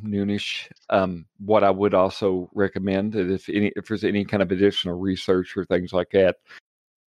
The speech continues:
<clears throat> or any other questions that kinda come up that you wanted to field during that, uh, driving montage with, uh, the tarp over the <laughs>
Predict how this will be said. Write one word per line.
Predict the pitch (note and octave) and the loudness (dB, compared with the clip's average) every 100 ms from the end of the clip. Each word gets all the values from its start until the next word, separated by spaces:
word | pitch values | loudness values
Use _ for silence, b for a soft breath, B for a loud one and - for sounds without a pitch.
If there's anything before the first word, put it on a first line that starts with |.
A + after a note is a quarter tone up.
| _ _ _ _ _ _ _ _ - | _ _ _ _ _ _ _ _ -6
<clears throat> | C3 A#2+ F#2+ - | -2 -2 -4 0
or | A#2+ | 2
any | A#2 A2+ | 4 4
other | G#2+ G2+ | 6 4
questions | - A2+ G2+ - F#2+ | 2 0 0 -6 -8
that | A2 | -8
kinda | - G2+ | -6 -8
come | - G#2 | -4 -2
up | G2 - | -2 -2
that | F#2+ - | -10 -10
you | |
wanted | G#2 G2 F#2 | -6 -6 -8
to | |
field | F#2+ B2 A2 G2 F#2 | -6 -2 -2 -2 -4
during | A2 G#2 G2+ G2+ | 2 4 2 -2
that, | A2+ G#2 G#2 G2 - - | -6 2 4 4 0 -8
uh, | A2+ - A2 | -8 -8 -8
driving | G2+ A2+ A2 G#2 | 0 0 2 0
montage | G2 G2 G2 G#2 G2 A#2 - - | 0 0 0 2 2 0 -6 -2
with, | G2+ F#2+ - | -2 -2 -4
uh, | G2 G2+ - G2 | -4 -4 -8 -10
the | G#2+ G2 | -10 -10
tarp | - D3 D3 C#3+ - | 0 4 4 2 2
over | C3+ B2+ B2+ | 2 4 2
the | |
<laughs> | A2 | 0